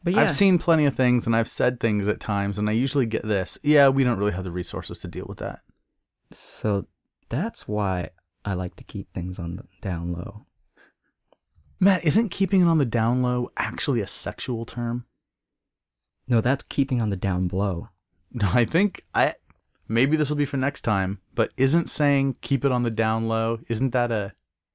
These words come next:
Speaker 2: a gay sex thing?
Speaker 1: Oh, like an ass eating thing?
Speaker 2: I don't know if it's that, but it's
Speaker 1: Or is it a, like, a foot fetish? 'Cause that's lower than an asshole.
Speaker 2: Hold on.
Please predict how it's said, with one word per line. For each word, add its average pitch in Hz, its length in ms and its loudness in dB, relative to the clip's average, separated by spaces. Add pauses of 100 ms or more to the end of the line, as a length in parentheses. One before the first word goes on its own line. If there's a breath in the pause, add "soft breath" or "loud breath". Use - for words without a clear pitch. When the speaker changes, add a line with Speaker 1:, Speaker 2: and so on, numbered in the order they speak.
(140)
Speaker 2:
a 113 60 -2
gay 95 220 -2
sex - 340 -8
thing? 92 240 -8 (500)
Speaker 1:
Oh, 120 100 2
like 107 180 2
an 107 120 -4
ass 107 320 0
eating 135 240 0
thing? 160 320 -8 (460)
Speaker 2:
I 113 80 -4
don't 160 200 2
know 175 120 -2
if 139 160 -4
it's - 120 -10
that, 131 380 0 (100)
but 104 140 -4
it's - 400 -8
Speaker 1:
Or 127 220 6
is 117 120 6
it 110 80 2
a, 107 120 4
like, 107 200 2
a 95 60 -2
foot - 340 -2
fetish? 92 440 -2
'Cause - 160 -4
that's 107 220 0 (200)
lower 98 280 2
than 90 140 2
an 87 100 2
asshole. 92 520 -4 (480)
Speaker 2:
Hold 175 300 0
on. 123 340 -2